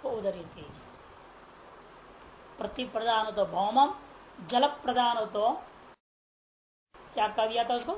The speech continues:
दिव्यम। जल प्रधान हो तो दिव्यम। और दोनों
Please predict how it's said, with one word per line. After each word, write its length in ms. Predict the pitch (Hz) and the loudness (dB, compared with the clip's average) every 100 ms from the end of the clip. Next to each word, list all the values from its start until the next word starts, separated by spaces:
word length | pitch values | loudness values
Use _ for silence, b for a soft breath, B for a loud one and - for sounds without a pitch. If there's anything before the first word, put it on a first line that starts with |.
| 208 | -8
दिव्यम। 380 | 180 226 254 - - - - - - - - - - - 151 | -8 0 4 4 0 -18 -20 -20 -20 -20 -20 -20 -20 -18 -10
जल 200 | 202 208 | -8 -6
प्रधान 280 | 226 240 240 | -2 0 2
हो 60 | |
तो 100 | 285 - - - | 2 0 -2 -6
दिव्यम। 340 | 311 254 156 - - - - - | -4 -2 -4 -10 -20 -20 -20 2
और 100 | 254 247 | 4 8
दोनों 420 | 294 311 311 | 8 8 6